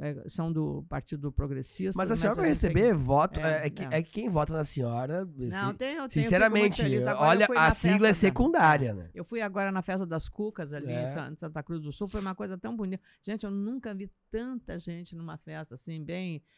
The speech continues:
Speaker 1: bem assim, da, da região ali, né? Vale do Rio Pardo, né? Tava assim, cheio, mas tinha gente de tudo que era lugar. Vinha gente de,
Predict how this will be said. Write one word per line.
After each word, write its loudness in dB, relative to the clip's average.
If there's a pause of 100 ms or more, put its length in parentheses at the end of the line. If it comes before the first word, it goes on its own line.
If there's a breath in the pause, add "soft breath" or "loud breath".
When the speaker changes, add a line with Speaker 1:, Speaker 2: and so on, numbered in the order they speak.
(140)
Speaker 1:
bem -8
assim, -8
da, -4
da -4
região -4
ali, -8
né? -8 (400)
Vale -6
do -4
Rio -2
Pardo, -2
né? -6
Tava -8
assim, -10
cheio, -6
mas -8
tinha -6
gente -8
de -20
tudo -6
que -6
era -4
lugar. -4
Vinha -6
gente -10
de, -10